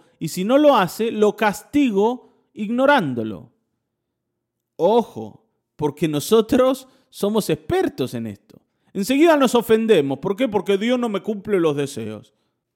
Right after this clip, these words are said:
¿Y por qué debería cumplírmelos? Está bien, ¿no? ¿Por qué debería darme favor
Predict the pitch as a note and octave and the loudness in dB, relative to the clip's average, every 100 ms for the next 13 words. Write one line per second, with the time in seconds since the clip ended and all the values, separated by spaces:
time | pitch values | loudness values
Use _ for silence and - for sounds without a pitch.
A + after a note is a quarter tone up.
0 | _ D#3+ F#3 F#3 B3+ C#4 G#3 E3 D#3+ D3 | _ -4 0 2 2 2 4 4 2 0
1 | C3 C3 C3 C3 B2 A#2 G2 F2+ G#2 - | -4 -8 -4 -2 -2 -6 -10 -12 -14 -20
2 | _ _ _ _ _ - F3 G3+ D#3 F3+ | _ _ _ _ _ -6 -4 -4 -4 -8
3 | E3+ E3 A#3 G#3+ F3 G3 G#3 F#3+ - D3 | -10 -8 -4 -2 0 0 0 -2 -4 -4
4 | F3 F#3+ F#3 E3 _ _ _ _ - D#3 | -4 -2 -2 -4 _ _ _ _ -6 -2
5 | D#3 G3+ A3+ D3+ G#2 F#2+ | 2 4 6 4 -2 -12